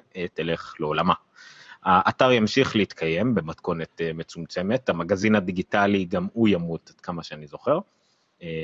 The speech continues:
אבל המהדורה המודפסת, שהיא הייתה הבשר של כל העניין, לא תהיה עוד. בין היתר, התופעת לוואי הכי מצערת היא שהמון המון כותבים מאוד מאוד מוכשרים, אה, איבדו את מקום עבודתם, אין ל-,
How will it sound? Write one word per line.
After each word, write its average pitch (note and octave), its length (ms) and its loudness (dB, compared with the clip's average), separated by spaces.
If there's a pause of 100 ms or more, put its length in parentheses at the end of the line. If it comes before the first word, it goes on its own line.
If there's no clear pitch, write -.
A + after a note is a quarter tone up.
(400)
אבל E2+ 400 -2
המהדורה E2+ 420 0
המודפסת, F#2+ 560 0
שהיא F#2+ 140 2
הייתה F2 380 4
הבשר E2+ 440 2
של A2+ 160 -2
כל F#2+ 200 0
העניין, G2+ 320 0 (420)
לא G2 160 4
תהיה E2 260 -4
עוד. B1+ 100 -12 (420)
בין C3+ 180 2
היתר, D#3+ 340 6
התופעת G2 500 2
לוואי A2+ 200 4
הכי C#3 180 2
מצערת G2+ 440 2
היא F2+ 100 -4
שהמון F2+ 640 -2
המון G#2+ 240 2
כותבים G2+ 460 0 (280)
מאוד A#2+ 220 2
מאוד A2 140 2
מוכשרים, E2+ 560 -6 (120)
אה, F2 60 -16
איבדו F2 440 -4
את - 120 -4
מקום E2 240 -12
עבודתם, D3 540 -2
אין F2 60 -4
ל-, E2 80 -6